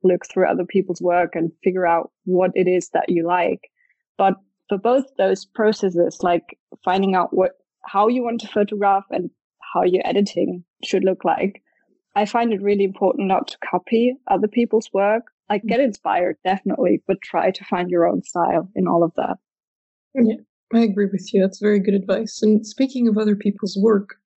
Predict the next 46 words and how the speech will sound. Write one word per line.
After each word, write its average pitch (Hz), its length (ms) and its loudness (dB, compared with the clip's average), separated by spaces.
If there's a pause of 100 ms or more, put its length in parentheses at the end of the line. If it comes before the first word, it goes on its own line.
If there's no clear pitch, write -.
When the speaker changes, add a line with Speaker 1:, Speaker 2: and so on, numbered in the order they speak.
(120)
Speaker 2:
what 240 180 2
is 277 280 -2
your 202 520 2 (260)
personal 202 440 0
experience 185 640 -2
w-, 180 200 0
with 190 260 2
that? 185 200 -2
I 190 60 -4
mean, 190 400 0 (300)
if - 180 -6
you 208 80 2
need 202 140 2
inspiration, 190 600 0
look 185 300 0
at 196 160 -2
other 214 180 4
people's 220 360 -2
work, 247 300 -2
or 196 280 0
are 196 120 0
you 190 400 2 (480)
afraid 202 460 0
of 190 140 -8
doing 185 240 2
that, 190 160 0
or 220 80 2
do 190 140 0
you 190 80 4
not 190 200 0
prefer 185 380 0
to, - 180 0 (560)
or 220 100 0
do 202 120 2
you 202 120 2
prefer 196 360 0
to 190 100 2
just, - 320 -4
you 220 60 2
know, 190 160 4 (300)
be 202 120 2
in 196 80 4
your 196 160 -2
own 190 160 -4
mind 220 380 2
and 185 260 -2